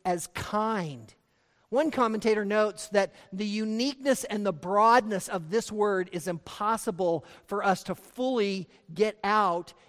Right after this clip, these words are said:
in one English word. Another commentator notes,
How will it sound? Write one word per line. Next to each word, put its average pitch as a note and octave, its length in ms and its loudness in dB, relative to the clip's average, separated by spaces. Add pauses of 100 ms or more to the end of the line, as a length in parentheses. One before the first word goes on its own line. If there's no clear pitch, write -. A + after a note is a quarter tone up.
(100)
in G3+ 280 -2
one A3 340 0
English G3 580 -2
word. F3 560 -4 (1700)
Another G3 500 2
commentator G3 640 -2
notes, F#3 480 -2